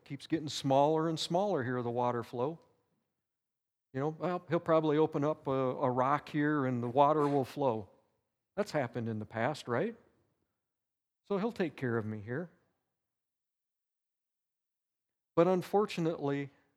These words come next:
we live in a fallen world. And when we live in the world, even though we are not of the world,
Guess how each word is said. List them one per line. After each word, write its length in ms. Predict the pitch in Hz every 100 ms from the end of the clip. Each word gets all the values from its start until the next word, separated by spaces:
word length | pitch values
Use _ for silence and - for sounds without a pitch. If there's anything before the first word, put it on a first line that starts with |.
| _ _ _ _ _ _
we 120 | 143 143
live 240 | 143 139
in 100 | 131
a 40 |
fallen 460 | 110 135 135 135 123
world. 320 | 139 131 113
And 120 | 117
when 180 | 131 139
we 100 | 143
live 240 | 143 156 151
in 140 | 139
the 80 | 123
world, 480 | 131 160 120 135 151 -
even 280 | 156 170 156
though 140 | 160
we 200 | 147 156
are 140 | 143 139
not 300 | 139 135 -
of 280 | 165 170 147
the 80 | 117
world, 440 | 104 110 117 147